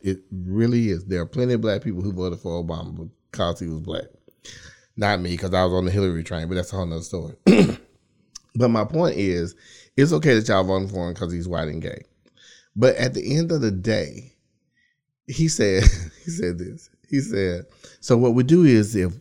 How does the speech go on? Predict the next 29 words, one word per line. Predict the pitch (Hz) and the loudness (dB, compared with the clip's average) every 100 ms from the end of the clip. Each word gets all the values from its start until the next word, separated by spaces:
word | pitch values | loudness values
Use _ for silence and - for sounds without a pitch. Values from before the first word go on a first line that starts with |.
| - | -4
if | 95 | -2
Buttigieg | 87 101 170 185 160 143 135 | 0 4 4 4 6 6 4
wins | 123 123 123 113 | 2 4 4 4
the | 113 | 0
primary, | - - 123 110 87 90 | -6 -6 -4 -2 -2 -2
then | 98 | -2
he | 98 139 | 0 0
needs | 139 113 | 0 -2
to | - | -4
get | 85 85 | -6 -6
Kamala | - 110 107 95 | -6 -4 -4 -4
Harris | 117 151 170 92 92 - - - - _ | -2 0 0 -4 -8 -16 -20 -20 -20 _
to | 101 | -4
bring | 98 110 104 | 0 0 0
in | 92 87 | -2 -4
the | 85 | -4
black | 87 135 151 - | -2 -2 -2 -6
vote, | 82 - | -10 -10
and | - 82 | -10 -8
then | 101 131 143 | -4 -4 -2
we | 98 | -4
got | 90 87 82 | -4 -6 -8
it | - - - | -10 -14 -8
locked | 101 107 - | -6 -6 -8
up." | 147 131 - _ _ _ _ _ _ _ - - - _ _ | -6 -6 -10 _ _ _ _ _ _ _ -20 -20 -20 _ _
And | 175 | 0
I | 208 | 0
was | 196 | 0
like, | 175 110 104 | 0 0 0